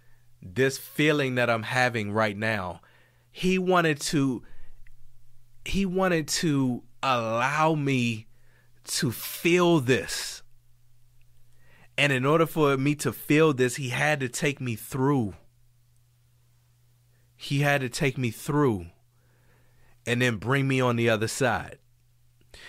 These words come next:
So I'm just encouraging somebody, who-, whoever is going through, we say that, we, "Oh, I'm going through, I'm going through it." Whoever is going through, keep going through until you get to the other side.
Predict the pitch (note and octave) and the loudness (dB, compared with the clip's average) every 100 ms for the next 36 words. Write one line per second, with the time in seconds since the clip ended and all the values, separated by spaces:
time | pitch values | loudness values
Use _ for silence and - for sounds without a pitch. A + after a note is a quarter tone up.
0 | - - C3+ B2 B2+ C#3+ B2+ A2+ D3+ D3 | -16 -4 2 2 2 0 -2 0 2 4
1 | C3 B2 D3 A#2+ A#2 G#2 F#2+ A#2+ A#2+ A#2+ | 2 -2 -2 0 0 0 -4 0 0 0
2 | B2 C3+ C3+ B2+ G2 G2 C3 A#2+ A2 B2+ | 2 2 2 0 0 0 2 0 -2 0
3 | G#2 F#2 G#2+ B2+ A#2 F#2+ F2+ G2 D#2+ F2+ | 0 -2 -2 -2 0 -2 -4 -10 -10 -6
4 | G#2+ G#2 A2+ G2+ A#2 A#2 A#2 B2+ E2+ F2+ | -4 -2 -2 0 0 0 0 0 0 -6
5 | F2 G2 B2 A#2+ C#3 G2 - _ - - | -4 -2 -2 0 0 -2 -4 _ -20 -20
6 | - - - B2 C#3+ C3+ A#2 G2+ B2 C3+ | -20 -12 -2 2 2 2 -4 0 2 2
7 | B2 G#2+ B2+ C3+ G2 - _ _ _ _ | 0 -2 0 0 0 -4 _ _ _ _
8 | _ _ _ _ _ _ _ _ _ - | _ _ _ _ _ _ _ _ _ -6
9 | - E3+ C#3+ C#3+ D#3+ D3 C#3 D3 D3 A#2 | 0 0 0 0 2 2 0 2 4 2
10 | F2 - - _ _ _ _ _ - A#2+ | 0 -10 -20 _ _ _ _ _ -4 -2
11 | - C#3+ B2 A2 C3 C3 C3+ A2+ A2+ G2 | 2 2 2 2 2 2 0 2 0 -2
12 | F#2+ G#2+ E2+ - | -4 -6 -6 -12